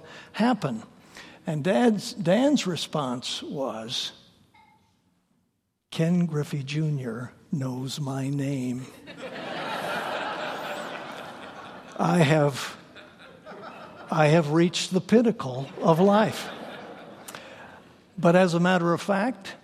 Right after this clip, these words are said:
at that point in his life, he was on drugs. Uh, he was a, an emotional and spiritual wreck. He didn't know what in the world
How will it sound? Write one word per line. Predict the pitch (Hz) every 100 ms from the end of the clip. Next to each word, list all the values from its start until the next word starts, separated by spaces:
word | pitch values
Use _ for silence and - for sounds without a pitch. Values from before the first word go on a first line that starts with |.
| _ _ _ -
at | 160 160
that | 165 165
point | - 185 175
in | 170
his | 170 147
life, | 170 185 262 -
he | 151
was | 135 139
on | 139 131
drugs. | 143 156 233 220 - - _ _ _ _ _ _ _ _ - - - _ _
Uh, | 151
he | 135 156
was | 147 135
a, | 135 127 123 - _ _ _ _ -
an | 156
emotional | 147 156 180 - 175 170 185
and | 131
spiritual | - - 170 170 160 151 123 123
wreck. | 135 156 - - - - _ _ _ _ _ _ - - _
He | - 156
didn't | 180 160
know | 156 147
what | 147 247
in | 190 156
the | 151
world | 165 160 147 165 208